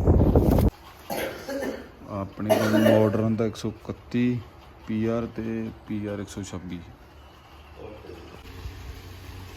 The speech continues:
ਲਓ ਮਿੱਤਰੋ, ਬਸ ਆਹ ਛੋਟੀ ਮੱਕੀ ਨੂੰ ਸਪਰੇਅ ਕਰਨੀ ਆ, ਵੱਡੀ ਤੇ ਬਾਰ-ਬਾਰ ਹੀ ਕਰਨੀ। ਬਸ ਆਹ ਵੱਡੀ ਮੱਕੀ ਦੇ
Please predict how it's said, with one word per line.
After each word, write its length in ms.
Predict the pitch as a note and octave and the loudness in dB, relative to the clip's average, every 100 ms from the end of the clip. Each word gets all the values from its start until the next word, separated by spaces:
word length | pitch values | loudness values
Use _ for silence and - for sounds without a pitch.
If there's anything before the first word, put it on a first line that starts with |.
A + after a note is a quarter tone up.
| - - - - - - - C#3+ | -16 -16 -16 -16 -16 -16 -8 -2
ਲਓ 360 | C#3 C#3+ D3 | 2 4 4
ਮਿੱਤਰੋ, 360 | D#3 D3 D#3 D3 - - - - - - - - - - - - - - - - - - - - - - | 4 2 2 0 -4 -14 -16 -16 -16 -16 -16 -16 -16 -16 -16 -16 -16 -16 -16 -16 -18 -16 -16 -16 -12 -6
ਬਸ 160 | C#3+ C3 | -4 0
ਆਹ 100 | D3 | -2
ਛੋਟੀ 360 | D3 D3 D3+ | 0 -2 0
ਮੱਕੀ 260 | D#3+ D#3 D#3 | 0 0 0
ਨੂੰ 80 | D#3+ | 0
ਸਪਰੇਅ 340 | C3+ D3 D#3 | 2 2 2
ਕਰਨੀ 260 | D#3 D3+ D3+ | 2 2 2
ਆ, 100 | E3 | 2
ਵੱਡੀ 360 | D#3 C#3+ C3 C3+ | 2 2 0 2
ਤੇ 140 | D3+ | 0
ਬਾਰ-ਬਾਰ 480 | C3 C3 D3+ D3 D3 | 2 0 0 0 -2
ਹੀ 60 | G2 | -2
ਕਰਨੀ। 300 | B2+ A#2 A#2+ | -4 -4 -4
ਬਸ 180 | A#2+ A#2+ | -4 -4
ਆਹ 60 | |
ਵੱਡੀ 220 | A#2+ B2 A2+ | -4 -4 -4
ਮੱਕੀ 320 | G#2+ - | -6 -6
ਦੇ 80 | G#2+ | -8